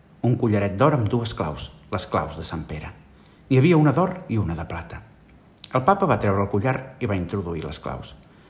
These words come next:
Les va girar i es va sentir un mecanisme darrere. L'enorme baix relleu de marbre es va obrir un pam per la dreta. El papa el va estirar cap a fora i es van sentir grinyolar unes grans frontisses. Hi havia un petit passadís amb una cortina al final.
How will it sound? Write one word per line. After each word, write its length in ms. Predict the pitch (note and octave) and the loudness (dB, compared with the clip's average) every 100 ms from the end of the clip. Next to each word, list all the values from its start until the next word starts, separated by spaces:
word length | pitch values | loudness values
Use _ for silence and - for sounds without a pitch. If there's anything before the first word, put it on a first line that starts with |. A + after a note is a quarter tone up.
| - - | -12 -6
Les 160 | F2+ | -4
va 160 | - G2+ | 0 0
girar 240 | F2 C#3+ F3+ - - - - | 2 0 -2 -10 -20 -20 0
i 80 | C#3 | 2
es 80 | D3 | 4
va 80 | G#3 | 4
sentir 240 | G#3 G3+ | 4 4
un 160 | F3+ D#3+ | 4 4
mecanisme 400 | A2+ G#2+ G#2+ G2 | 4 2 2 -2
darrere. 400 | F2+ F2 E2 - - _ _ _ - - | -4 -8 -10 -14 -20 _ _ _ -14 0
L'enorme 480 | A2 G2 G#2+ F2+ F#2 | 2 4 4 2 0
baix 240 | F#2 F2+ | -2 -4
relleu 240 | G2 G2+ G2+ | -2 0 0
de 140 | F#2 | 0
marbre 320 | A2+ D3 D3+ | 0 0 0
es 80 | B2+ | 0
va 100 | A2 | 0
obrir 220 | F#2 F#2 F2 | 0 -2 -4
un 140 | E2+ | -4
pam 240 | E2+ D2+ | -4 -4
per 160 | - D#2+ | -6 -8
la 80 | D#2 | -8
dreta. 400 | D#2+ E2 - E2 - - - _ | -10 -12 -14 -18 -20 -20 -20 _
El 80 | A#2 | -2
papa 260 | A2 F#3+ F#3+ | 2 2 2
el 60 | A#2 | 2
va 60 | F2+ | 0
estirar 300 | - F#2+ E2+ | -2 -2 -2
cap 140 | - F#2+ | -6 -4
a 20 | |
fora 240 | C3+ C#3+ D#3 - - - | 0 0 0 -8 -20 -2
i 80 | C#3+ | 2
es 60 | C3 | 4
van 140 | G3+ | 4
sentir 300 | G3+ F3+ F#3+ | 4 2 2
grinyolar 400 | E3 D#3 C#3+ D3+ D#3 | 4 4 4 4 4
unes 160 | C3 | 2
grans 280 | G2+ F2+ E2+ | 0 -4 -6
frontisses. 640 | - F#2 E2+ E2+ D2 C#2 - - - _ _ - - - - - | -6 -6 -4 -6 -8 -12 -14 -20 -20 _ _ -20 -20 -20 -12 -2
Hi 120 | A#2+ | 2
havia 180 | G#2+ F#2 | 2 2
un 80 | D#2+ | -2
petit 240 | F2+ - | -4 -4
passadís 400 | - - C3 E3 A#2 | -4 -6 -2 -2 -2
amb 100 | F#2+ | -2
una 140 | E2+ | -4
cortina 380 | F2 E2 F2 D#2+ | -6 -8 -8 -8
al 80 | D#2 | -8
final. 260 | D2+ D2+ | -8 -8